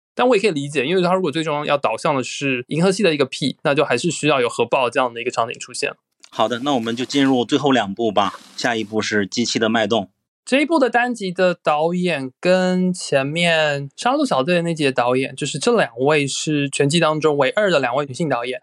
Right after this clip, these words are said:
Speaker 1: Emily Dean 她在这一集当中其实用非常细腻的方式去将原作的非常诗意的，然后非常多充满想象的，然后那种对于人类生命的探索和这种星际环境当中这种浪漫的场景，就是把它完整的展现出来了。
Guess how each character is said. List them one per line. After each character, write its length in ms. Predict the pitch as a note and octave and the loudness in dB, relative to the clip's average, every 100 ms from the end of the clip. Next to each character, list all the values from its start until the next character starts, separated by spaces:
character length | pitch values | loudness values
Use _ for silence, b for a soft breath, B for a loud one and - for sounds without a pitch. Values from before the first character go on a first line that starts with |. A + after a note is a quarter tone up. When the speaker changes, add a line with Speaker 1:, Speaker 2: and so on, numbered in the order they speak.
| - | -6
Speaker 1:
Emily 380 | G#3+ A#3+ A#3+ - | -2 0 0 0
Dean 380 | B3 A3 F3 - | 0 2 0 -4
她 300 | - F#3 F#3+ | -4 -2 0
在 380 | F#3 G3 F3+ C#3+ | 0 0 0 -2
这 160 | E3 | -4
一 80 | E3+ | -4
集 160 | D3+ C#3 | -2 -2
当 160 | D3 | 0
中 120 | D#3 | -2
其 120 | C#3+ C#3 | -4 -2
实 80 | |
用 120 | D#3+ D3+ | 0 0
非 80 | |
常 200 | D#3 C3+ | 2 0
细 260 | C3 - D#3 | -2 -4 -2
腻 220 | C#3+ C3+ | 0 0
的 200 | B2 A#2+ | 2 0
方 320 | A#2+ C3+ C3+ | 0 0 0
式 300 | C3+ - C3+ | -2 0 0
去 320 | B2+ - C#3+ C3 | 0 0 0 0
将 340 | D3 C3 C3+ | 0 0 -2
原 240 | C3 A#2+ | -4 -4
作 320 | B2 - C#3+ C3 | -6 0 2 2
的 300 | - A#2+ A#2+ | 2 0 0
非 160 | D3 | 0
常 340 | C#3+ C3 B2 C#3 | 2 2 0 -4
诗 280 | - - | -4 -2
意 240 | E3+ F3 D3+ | 0 0 0
的， 240 | C#3 B2 | 2 2
然 100 | A#2+ | 0
后 140 | A#2+ C3+ | -2 0
非 100 | D3+ | 0
常 180 | C3+ | 2
多 300 | C3+ C3+ C3+ | 2 4 2
充 180 | B2 E3 | 0 0
满 300 | D#3+ C3+ B2 | 2 2 0
想 220 | B2+ C3+ | -2 -2
象 340 | B2+ D4 D4 A#3+ | 0 0 2 4
的， 240 | G3+ E3+ | 4 2
然 60 | D3+ | 0
后 240 | D#3+ F#3 | 0 2
那 180 | F3 F3 | 0 -4
种 340 | E3 C#3 C3+ - | -4 -4 -4 -4
对 160 | E3+ | -2
于 280 | D3+ C#3+ C#3 C#3 | 0 0 -2 0
人 160 | C3 | 2
类 280 | D#3+ D#3 C#3+ | 2 2 0
生 160 | - E3 | -2 -2
命 200 | E3+ D#3 | 0 0
的 300 | C#3 B2+ A#2+ | 2 2 2
探 220 | D3+ F#3+ | 0 -2
索 200 | D3 A#2+ A2 | -2 -2 0
和 200 | A#2+ B2 | 0 2
这 140 | E3 | 2
种 140 | C#3 | 0
星 240 | B2+ - E3+ | 0 0 0
际 100 | E3 | 0
环 160 | C3+ | 0
境 100 | C#3 | 0
当 160 | D3+ D3 | 0 0
中 140 | D3+ | 0
这 80 | C#3+ | 0
种 80 | D3 | 2
浪 160 | D#3+ F3 | 2 0
漫 100 | E3+ | 0
的 80 | |
场 240 | C#3+ C3 C#3 | 0 0 0
景， 140 | C3+ | -2
就 100 | A#2+ | -2
是 140 | D3+ D3+ | -4 -2
把 140 | A#2+ | 0
它 80 | D3+ | 2
完 120 | C#3 | 0
整 120 | C#3 | -2
的 80 | B2 | -10
展 200 | A#2 C3 | -6 -6
现 160 | C#3+ B2+ | -6 -10
出 160 | C#3+ | -4
来 120 | C3+ G1+ | -2 -2
了。 200 | - - | -6 -12